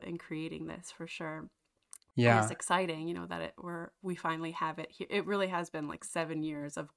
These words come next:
Speaker 1: back and forth and making sure we're doing this, you know, in the best possible way. But now that it's, you know,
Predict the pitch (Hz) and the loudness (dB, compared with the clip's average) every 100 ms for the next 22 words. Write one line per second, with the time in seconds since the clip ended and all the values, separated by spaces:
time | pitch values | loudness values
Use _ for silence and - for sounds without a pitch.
0 | - 156 156 160 - 160 156 165 160 - | -4 -4 -4 -8 -2 -2 -2 -4 -4 -2
1 | 160 - 156 151 156 160 156 160 170 - | -4 -4 -6 -6 -8 -8 -6 -6 -8 -10
2 | - - - - _ - - 170 165 175 | -12 -20 -20 -20 _ -8 -6 -6 -6 -4
3 | 156 - 156 156 - 160 156 160 160 165 | -4 -2 -2 -2 -6 -8 -6 -6 -6 -6
4 | 175 - 170 165 160 160 - - - - | -8 -4 0 0 0 -4 -6 -8 -8 -8
5 | 165 | -10